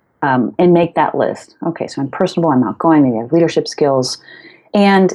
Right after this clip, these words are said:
and then I would kind of figure out, okay, this is what I care about,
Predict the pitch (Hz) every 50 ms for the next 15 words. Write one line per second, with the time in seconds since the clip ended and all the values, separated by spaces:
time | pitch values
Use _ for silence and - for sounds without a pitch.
0 | - - 196 196 202 226 247 254 233 196 185 190 185 - - - 180 175 165 -
1 | - - 202 190 190 165 139 127 131 123 - - 170 - - 123 - - - _
2 | - 185 180 - 180 160 143 147 143 127 123 - - - 240 269 277 269 269 269
3 | 269 269 269